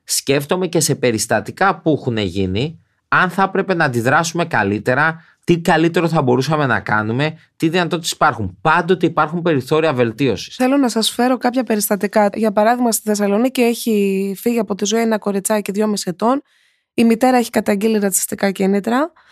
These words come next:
Speaker 2: και μέχρι τώρα δεν έχει βρεθεί το παιδί έπασχε από κάποια νόσο. Ένα είναι αυτό. Πάλι στη Θεσσαλονίκη, πριν από λίγους μήνες, ένας άνθρωπος πήγε σε νοσοκομείο που εφημέρευε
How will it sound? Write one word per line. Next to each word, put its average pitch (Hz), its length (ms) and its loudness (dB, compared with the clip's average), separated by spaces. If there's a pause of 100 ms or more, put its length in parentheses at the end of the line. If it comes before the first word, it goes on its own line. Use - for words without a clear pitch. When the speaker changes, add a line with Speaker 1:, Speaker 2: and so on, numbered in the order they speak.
(260)
Speaker 2:
και 285 280 4
μέχρι 269 320 4
τώρα 269 220 4
δεν 262 160 4
έχει 247 180 2
βρεθεί 214 280 2
το 226 120 0
παιδί 214 280 2
έπασχε 226 340 0
από 202 180 -2
κάποια 214 420 -2 (440)
νόσο. 196 500 -2 (300)
Ένα 277 360 4
είναι 269 140 4
αυτό. 208 320 0
Πάλι 269 380 2
στη 233 140 -2
Θεσσαλονίκη, 208 760 0
πριν 269 180 2
από 220 180 0
λίγους 226 300 2
μήνες, 269 420 2
ένας 262 400 0
άνθρωπος 262 440 -2
πήγε 226 460 0
σε - 140 -6
νοσοκομείο 214 540 0
που 208 120 -2
εφημέρευε 233 680 -2